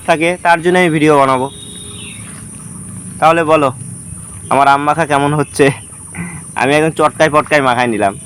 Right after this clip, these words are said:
আর দেখো কত পড়ছে এদিক দিয়ে, সাইড সুইড দিয়ে। তো যাই হোক, মাখানো কমপ্লিট। দুইটা আম হলে কত সুন্দর হতো বলো তো, দুইটা আম হলে একদম পুরো জমে যেত খাওয়া, হলো না, কি করার?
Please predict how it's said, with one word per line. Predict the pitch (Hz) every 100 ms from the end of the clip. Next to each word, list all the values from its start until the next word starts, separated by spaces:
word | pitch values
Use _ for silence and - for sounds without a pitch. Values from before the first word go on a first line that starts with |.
| 113
আর | 120 120
দেখো | 123 139
কত | 123 117 139
পড়ছে | - 120 - 123
এদিক | 104 98
দিয়ে, | 107
সাইড | 101 104
সুইড | - 98 95
দিয়ে। | 98 - - - - - - - - -
তো | - 180
যাই | 185
হোক, | 196 190 - - - - 127
মাখানো | 127 151 151
কমপ্লিট। | 143 143 165 196 - - - - - - - - 120
দুইটা | 143 139
আম | 147 156
হলে | 156
কত | 139 139
সুন্দর | 143 143
হতো | 139 113
বলো | 120 127 147
তো, | 160 - - - - -
দুইটা | 120 123 135
আম | 131 135
হলে | 139
একদম | 139 143 135
পুরো | 131 127
জমে | 110 123 110
যেত | 104 98
খাওয়া, | 101 95 - - - - - - - 123
হলো | 143 147 135
না, | 135
কি | 143 127
করার? | 120 120